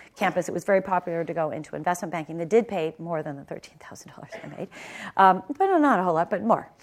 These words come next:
Um, but I was looking for an opportunity where I could distinguish myself a little bit more, and where I had the opportunity to learn, and where I felt I would have unique sponsors,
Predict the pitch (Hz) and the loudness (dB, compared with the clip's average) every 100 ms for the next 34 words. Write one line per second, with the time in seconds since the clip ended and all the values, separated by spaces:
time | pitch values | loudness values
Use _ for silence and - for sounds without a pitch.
0 | - - - 202 190 180 - - - 202 | -20 -20 2 4 6 2 -8 -18 -18 4
1 | 226 - - 226 285 277 254 240 233 226 | 6 6 6 6 4 0 -2 -2 -6 -4
2 | 202 185 185 - 208 190 180 165 165 359 | -2 -4 -6 -8 -6 -4 -4 -4 -6 -6
3 | 175 165 160 - 175 - 175 151 - - | -2 0 0 -2 -6 -6 -12 -12 -14 -12
4 | 170 202 - 208 - 254 294 _ _ _ | -10 -10 -10 -10 -8 -8 -8 _ _ _
5 | - 226 226 220 226 247 254 - - _ | -8 -4 -2 0 2 2 -2 -14 -20 _
6 | 196 208 214 220 202 196 190 - 196 180 | -4 0 2 4 2 2 0 -4 -6 -6
7 | 175 175 156 180 185 185 190 - 180 180 | -4 -4 -2 0 0 0 -2 0 -2 -4
8 | 160 165 170 175 190 - - 170 - - | -8 -8 -8 -8 -8 -8 -6 -6 -8 -14
9 | - | -16